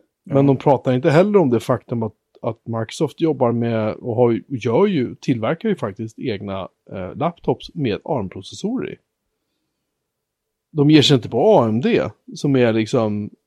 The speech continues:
Speaker 1: gör åttor runt mycket av det Intel gör just nu. A M D låter de vara.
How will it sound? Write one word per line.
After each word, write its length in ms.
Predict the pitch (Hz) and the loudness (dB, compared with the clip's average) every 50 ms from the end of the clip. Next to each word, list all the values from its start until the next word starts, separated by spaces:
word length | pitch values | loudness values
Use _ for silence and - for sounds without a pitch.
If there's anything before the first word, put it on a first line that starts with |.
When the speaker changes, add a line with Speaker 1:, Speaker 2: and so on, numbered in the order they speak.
| _ _ _ _ _ _ _ _ | _ _ _ _ _ _ _ _
Speaker 1:
gör 260 | - 143 131 120 - | 0 0 0 2 2
åttor 360 | 151 131 - - _ - 214 | 0 0 0 -4 _ -2 0
runt 260 | 233 254 208 170 139 143 | 2 2 2 0 0 -2
mycket 260 | 131 110 - - 104 | -4 -4 -2 -4 -6
av 80 | 95 | -6
det 80 | 95 95 | -6 -6
Intel 280 | 92 87 87 - 90 80 | -8 -8 -8 -10 -12 -10
gör 140 | 80 82 80 | -10 -10 -8
just 240 | 67 60 - - - | -10 -12 -14 -16 -18
nu. 120 | - - - _ _ _ _ _ _ _ _ _ _ _ _ _ _ _ _ _ _ _ _ _ - | -20 -20 -20 _ _ _ _ _ _ _ _ _ _ _ _ _ _ _ _ _ _ _ _ _ -4
A 160 | 127 120 110 | -2 -2 -2
M 80 | 101 117 | 2 2
D 100 | 180 226 | 2 2
låter 180 | 269 233 - - | 2 0 0 -2
de 80 | 180 117 | -2 -2
vara. 160 | 82 - - | -4 -6 -10